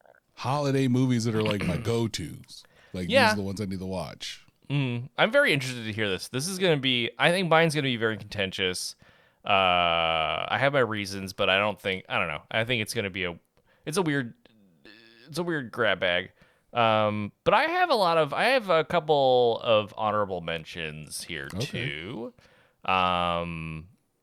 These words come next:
Speaker 2: uh,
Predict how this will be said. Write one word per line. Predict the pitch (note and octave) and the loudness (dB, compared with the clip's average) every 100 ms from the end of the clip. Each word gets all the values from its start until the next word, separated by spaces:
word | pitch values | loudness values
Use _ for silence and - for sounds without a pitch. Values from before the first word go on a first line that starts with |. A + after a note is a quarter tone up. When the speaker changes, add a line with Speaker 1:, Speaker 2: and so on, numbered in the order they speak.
| _ _ - - _ _ _ _ _ _ _ _ | _ _ -20 -20 _ _ _ _ _ _ _ _
Speaker 2:
uh, | A2+ G#2 G2+ G2 F#2+ F#2+ F#2 F2 F2 F2+ F#2 - G1+ A#1 | -6 -4 -2 -2 -2 -2 -2 -4 -6 -8 -8 -10 -10 -12